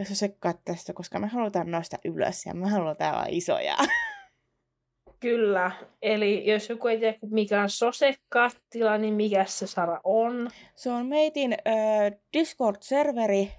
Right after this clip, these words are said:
Speaker 1: ö, joka on tosi yhteisöllinen. Oliko se podcastin yhteisö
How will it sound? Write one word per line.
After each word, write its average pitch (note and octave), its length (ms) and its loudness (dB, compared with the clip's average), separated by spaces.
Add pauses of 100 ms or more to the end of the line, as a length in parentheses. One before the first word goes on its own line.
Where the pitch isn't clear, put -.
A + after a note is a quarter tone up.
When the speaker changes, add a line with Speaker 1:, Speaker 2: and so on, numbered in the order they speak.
(760)
Speaker 1:
ö, - 40 -2 (500)
joka G3 260 0
on F#3+ 200 -2 (140)
tosi G#3+ 280 -2
yhteisöllinen. F3 1080 -2
Oliko G3 160 -4
se D#4 140 -4 (800)
podcastin G#3 600 -2
yhteisö E3+ 720 0